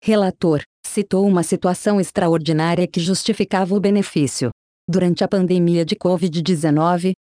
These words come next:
decisões semelhantes foram tomadas por causa do risco de contágio.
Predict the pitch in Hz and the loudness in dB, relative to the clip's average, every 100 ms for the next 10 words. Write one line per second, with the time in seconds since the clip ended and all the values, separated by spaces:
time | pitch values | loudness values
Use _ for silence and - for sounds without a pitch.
0 | - 196 - 170 175 196 - 208 190 175 | -2 0 0 0 0 0 -2 0 0 2
1 | 202 220 202 - 160 147 143 175 165 175 | 0 0 -4 -2 0 0 2 2 2 0
2 | 175 - 214 185 180 170 170 170 165 160 | -2 -2 -2 0 0 0 0 0 2 0
3 | - 175 160 220 220 202 147 135 117 | 0 -2 -2 0 0 0 -2 -2 -6